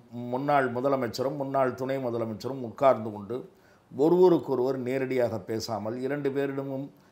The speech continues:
மாறி மாறி சில முன்னாள் அமைச்சர்கள் சென்று பேச்சுவார்த்தை நடத்தி, அங்கே கடும் வாக்குவாதங்கள் எல்லாம் நடைபெற்று, மூன்று மணி நேரத்திற்கு மேல் மாடியில் உட்கார்ந்திருந்த எம் எல் ஏக்கள் பிரமை பிடித்தால் போல் உட்கார்ந்திருந்தார்கள்.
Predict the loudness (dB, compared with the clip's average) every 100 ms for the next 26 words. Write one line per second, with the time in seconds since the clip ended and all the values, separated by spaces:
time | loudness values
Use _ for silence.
0 | _ 2 4 6 4 2 2 0 -2 -4
1 | -4 0 2 0 -2 -6 -6 -6 -6 -8
2 | -6 -6 -4 -6 -4 -4 -4 -6 -10 -10
3 | -10 -10 -14 -14 _ _ _ _ -10 -6
4 | 0 4 4 2 2 4 4 2 2 2
5 | 2 2 2 0 -4 -6 -4 -6 -6 -4
6 | -4 -4 -8 -10 -10 -10 -14 _ _ _
7 | _ -6 -2 0 0 -2 -2 -2 0 0
8 | 0 -2 -4 -6 -6 -4 -2 0 2 2
9 | 0 0 2 2 2 0 -2 0 -2 -2
10 | -2 0 -2 -4 -4 -2 0 0 -2 -4
11 | -4 -2 -2 -2 -4 -2 -2 0 0 -2
12 | -8 -8 -8 -8 -12